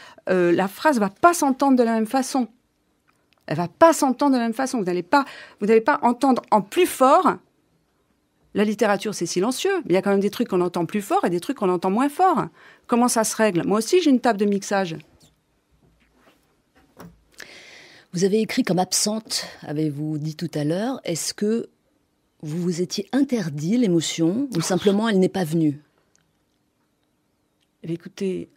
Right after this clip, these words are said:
Speaker 1: euh, écrire, c'est pas être là et avoir des états d'âme et ressentir et des... Non, c'est pas ça.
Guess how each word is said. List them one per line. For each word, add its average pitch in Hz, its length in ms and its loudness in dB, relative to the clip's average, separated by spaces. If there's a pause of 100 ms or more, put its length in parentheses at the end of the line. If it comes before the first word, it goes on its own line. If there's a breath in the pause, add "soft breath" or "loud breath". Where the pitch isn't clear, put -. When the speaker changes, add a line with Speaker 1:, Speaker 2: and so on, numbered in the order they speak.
(120)
Speaker 1:
euh, 156 460 -10 (420)
écrire, 196 720 -6 (100)
c'est 170 180 -6
pas 170 320 -6
être 147 200 -12
là 180 320 -8
et 156 120 -12 (120)
avoir 160 260 -12
des 147 160 -12
états 147 220 -10
d'âme 175 280 -6
et 156 60 -10
ressentir 202 640 -10
et 175 80 -8
des... - 340 -10
Non, 254 240 -2 (460 soft breath)
c'est - 160 -12
pas 185 140 -8
ça. 247 300 -6